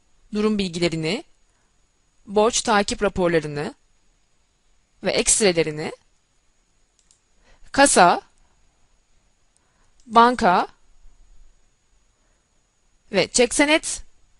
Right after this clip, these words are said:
modülleri altından da çek senetlere ait durum bilgilerini ve raporlarını kontrol edebiliriz. Programımızda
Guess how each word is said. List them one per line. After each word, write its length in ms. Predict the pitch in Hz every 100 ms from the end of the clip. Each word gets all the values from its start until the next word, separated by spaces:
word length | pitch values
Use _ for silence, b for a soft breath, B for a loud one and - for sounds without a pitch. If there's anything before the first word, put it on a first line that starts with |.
| -
modülleri 360 | 208 190 185
altından 540 | 180 175 - 190 180 170
da 180 | 220 453 b b b
çek 220 | - 262 -
senetlere 400 | 262 - 247 208
ait 600 | 185 175 294 - - - _ _ _ _ 226
durum 240 | 247 233
bilgilerini 680 | 208 185 175 160 156 190 359 b b -
ve 120 | 165
raporlarını 800 | 202 220 208 185 165 156 208 415 _ _ _ _ _ _ -
kontrol 380 | - 214 202 226
edebiliriz. 680 | 208 190 175 135 120 - - _ _ _ _ _ _ _ _ _ _ _ _ _ _ _ _ _ _ _ _ _ _ _ _ -
Programımızda 840 | 269 254 240 214 202 180 170 233